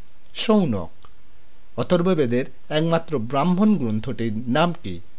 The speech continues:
গোপদ ব্রাহ্মণ। গোপদ ব্রাহ্মণ কোন বেদের সাথে যুক্ত? অথর্ববেদ। শতপথ ব্রাহ্মণের অধ্যায়ের সংখ্যা কত?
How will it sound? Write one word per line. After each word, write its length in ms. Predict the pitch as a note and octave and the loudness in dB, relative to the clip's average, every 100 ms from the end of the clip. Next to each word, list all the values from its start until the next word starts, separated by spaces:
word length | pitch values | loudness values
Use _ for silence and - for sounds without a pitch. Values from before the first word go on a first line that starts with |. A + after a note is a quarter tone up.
| - - - | -6 -6 0
গোপদ 340 | E3 G3+ - A2+ | 4 4 4 2
ব্রাহ্মণ। 580 | G#2 A2 G#2 F#2+ F#2+ F2 - - - - - - - - | 0 -2 -2 -2 -4 -6 -8 -8 -8 -8 -8 -8 -6 0
গোপদ 280 | G3 A#3 G3 | 4 6 4
ব্রাহ্মণ 460 | C#3+ B2+ A#2 D#3 A#3+ | 4 2 4 2 0
কোন 360 | A3+ F#3+ G3 G3+ | 0 2 4 4
বেদের 220 | G3 G3 | 4 2
সাথে 320 | - G3 G3+ | 0 0 0
যুক্ত? 360 | F3+ F#3+ - C4 - - - - - | 0 0 4 4 2 -8 -8 -8 -2
অথর্ববেদ। 680 | D#3+ E3+ E3 G#2+ A2 F#2+ F2 - - | 0 2 2 2 -2 -2 -6 -8 -6
শতপথ 420 | - - - B3+ A3+ | -2 0 4 6 6
ব্রাহ্মণের 580 | D#3 D3 D3 E3 D#3+ | 6 4 4 4 4
অধ্যায়ের 460 | E3+ C#3 D#3 G3 G3+ | 4 0 2 2 2
সংখ্যা 420 | - D3 B2+ A#3+ | 2 -2 -2 -2
কত? 340 | B2 G#2+ F#2+ | -2 -2 -2